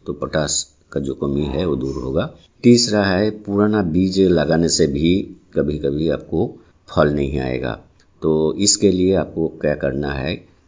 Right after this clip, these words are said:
जब भी आप बीज खरीदेंगे बाजार से, पैकेट में एक्सपायरी डेट देख लीजिएगा और एक्सपायरी डेट अगर ख़त्म हो गया, बीज नहीं लेना है, आ, और उसको लगाना नहीं है। चार number कि आप hybrid बीज लेके आए थे,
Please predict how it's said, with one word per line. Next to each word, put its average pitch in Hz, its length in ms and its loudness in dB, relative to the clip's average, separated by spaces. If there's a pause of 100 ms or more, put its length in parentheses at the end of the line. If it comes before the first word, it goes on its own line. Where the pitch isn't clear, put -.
(160)
जब 78 240 -2
भी 95 140 -2
आप 90 100 0
बीज 82 300 -2
खरीदेंगे 73 440 -2
बाजार 67 300 -2
से, 82 260 -2
पैकेट 73 520 -6
में 80 240 -2
एक्सपायरी 71 540 -4
डेट 69 320 -2
देख 73 220 -4
लीजिएगा 71 640 -2 (380)
और 80 380 0
एक्सपायरी - 360 0
डेट 71 220 0
अगर 73 160 -2
ख़त्म - 280 -4
हो 69 120 -4
गया, 76 120 0
बीज 67 280 -6
नहीं 67 240 -6
लेना 67 240 -4
है, 78 320 -8 (340)
आ, 64 80 -8 (760)
और 78 220 0
उसको - 420 -8
लगाना 71 380 -2
नहीं 69 320 -4
है। 60 360 -10 (300)
चार 107 280 4
number 95 460 2
कि 98 260 -2
आप - 180 -2
hybrid 90 520 0
बीज 90 180 -2
लेके 80 340 0
आए 82 360 2
थे, 85 160 -2